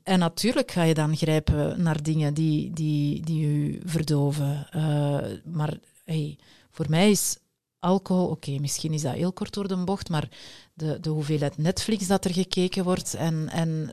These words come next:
dat soort dingen is minstens even problematisch volgens mij. Want het wordt ook even goed gebruikt om dingen weg te stoppen en u te verdoven en, en niet te hoeven denken of niet te hoeven voelen. Of,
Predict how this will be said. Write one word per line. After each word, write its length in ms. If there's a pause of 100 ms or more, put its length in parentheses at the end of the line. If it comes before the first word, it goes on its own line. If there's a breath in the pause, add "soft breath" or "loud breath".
dat 180
soort 320
dingen 380
is 300
minstens 420
even 220
problematisch 720
volgens 340
mij. 300
Want 200
het 360
wordt 320
ook 180
even 300
goed 160
gebruikt 520
om 340 (320 loud breath)
dingen 300
weg 180
te 100
stoppen 460
en 160
u 80
te 140
verdoven 600
en, 340
en 180
niet 160
te 80
hoeven 300
denken 500
of 160
niet 140
te 80
hoeven 280
voelen. 460
Of, 180